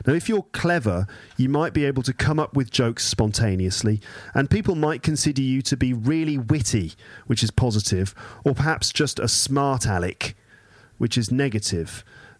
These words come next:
depending on how well received your jokes or funny comments are. So it's either jokes that just nobody owns, that, you know, and yet loads of people know,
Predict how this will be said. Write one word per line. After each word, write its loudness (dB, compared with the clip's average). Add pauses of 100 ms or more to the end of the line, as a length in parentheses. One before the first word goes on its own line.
depending 2
on 0
how 2
well 2 (200)
received 2
your 4
jokes 0
or 0
funny 0
comments -2
are. -4 (240)
So 2
it's -2
either 2
jokes -2
that 0
just 0 (360)
nobody 0
owns, 0
that, 0 (460)
you -4
know, 2
and 2
yet 0
loads 0
of 0
people 0
know, 2